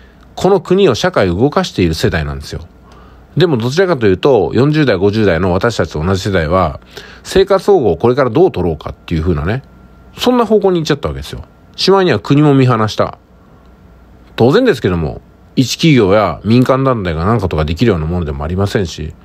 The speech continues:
せいぜいね、炊き出しをするぐらいが本当限界なんですよ。で、需要も先細-、先細った世の中で、どんな商売を立ち上げればね、人を雇うほどに、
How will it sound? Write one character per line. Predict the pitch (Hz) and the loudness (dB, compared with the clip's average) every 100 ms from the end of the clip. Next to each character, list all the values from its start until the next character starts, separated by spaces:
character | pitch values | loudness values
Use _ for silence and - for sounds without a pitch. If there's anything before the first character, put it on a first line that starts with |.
| - - - - - | -20 -20 -20 -20 -2
せ | - | 2
い | 180 | 2
ぜ | 95 | 2
い | 80 | 0
ね、 | 113 104 107 - - - - - - - - - - - - | 0 -2 -6 -20 -20 -20 -20 -20 -20 -20 -20 -20 -20 -20 -6
炊 | 113 110 | 0 2
き | |
出 | 139 | 0
し | 160 | 0
を | 143 | -2
す | 156 | 0
る | |
ぐ | 156 | 2
ら | 120 | 2
い | 82 | 0
が | 69 - - | -4 -10 -8
本 | 123 | -4
当 | 131 143 | 0 0
限 | 110 131 | 2 2
界 | 147 | 0
な | 151 110 | 0 -2
ん | |
で | 80 | -4
す | - | -8
よ。 | 78 - - - - - - - - - | -12 -14 -20 -20 -20 -20 -20 -20 -18 -2
で、 | 135 110 78 - - - - - - | 2 2 0 -8 -20 -20 -20 -18 -4
需 | 117 131 | 2 4
要 | 139 | 4
も | 139 | 2
先 | 123 127 | 0 2
細-、 | 127 135 139 131 - - - 104 - | 2 2 0 -2 -12 -16 -8 -6 -4
先 | - 123 | -2 0
細 | 127 131 | 0 0
っ | 135 | -2
た | 92 | -2
世 | 90 | 0
の | |
中 | 95 85 82 | 0 -2 0
で、 | 90 76 - - - - - - - - | 0 -2 -8 -20 -20 -20 -20 -20 -18 -4
ど | 120 190 | 0 0
ん | |
な | 226 120 | 0 0
商 | 117 92 | 0 0
売 | 85 | 0
を | |
立 | 82 110 | -2 -2
ち | 113 | 0
上 | 104 | 0
げ | 87 | -2
れ | |
ば | 76 90 | -4 -6
ね、 | 131 - - - | -8 -10 -20 -16
人 | - 151 | -4 2
を | 135 | 2
雇 | 117 131 127 | 2 0 0
う | |
ほ | 87 | 0
ど | 82 | -2
に、 | 117 110 73 | 0 0 -2